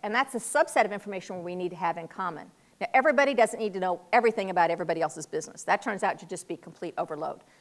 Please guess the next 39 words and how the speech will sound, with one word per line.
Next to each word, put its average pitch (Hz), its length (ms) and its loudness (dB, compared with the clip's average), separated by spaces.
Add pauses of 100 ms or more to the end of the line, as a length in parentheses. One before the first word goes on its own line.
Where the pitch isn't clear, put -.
(120)
So - 140 -8
you 294 40 -2
really 349 180 6
have 285 220 4
to 254 60 -4
understand 220 420 -2
very 202 180 2
carefully 220 440 -2
what 208 340 2
is 233 180 2
it 180 100 0
that - 80 -14
needs 196 200 -6
to 190 80 -14
be 185 60 -8
shared 202 580 0
within 180 260 -6
these 165 180 -6
teams 180 440 -8 (200)
where 196 120 2
we 262 80 4
really 294 240 4
need 247 80 2
to 226 60 2
be 214 100 -2
on 190 80 -2
the 175 60 -4
same 185 260 0
page 180 280 0
and 156 80 -10
have 165 140 -4
a - 60 -8
common 165 320 -4
picture. - 380 -10 (1120)
And 175 120 0
that's 196 200 2
one 202 140 2
thing 190 200 -2
that, - 320 6